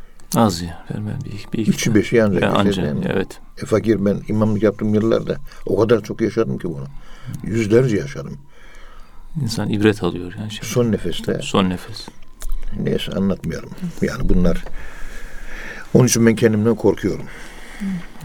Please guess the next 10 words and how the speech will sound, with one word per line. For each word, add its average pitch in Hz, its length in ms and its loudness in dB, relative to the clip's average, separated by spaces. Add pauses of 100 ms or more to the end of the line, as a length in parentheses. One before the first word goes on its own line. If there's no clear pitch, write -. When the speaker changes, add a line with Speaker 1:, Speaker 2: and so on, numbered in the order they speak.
(360)
Speaker 2:
Kendi 101 280 0
imanımdan 104 640 4
korkuyorum. - 540 -8 (180)
Speaker 1:
Estağfurullah. 82 500 -4 (240)
Speaker 2:
Yani 90 280 2 (1500)
kendi 101 260 4
imanımdan 92 540 4
korkuyorum. - 460 -2
Speaker 1:
Yani 101 180 4
bu 98 60 -2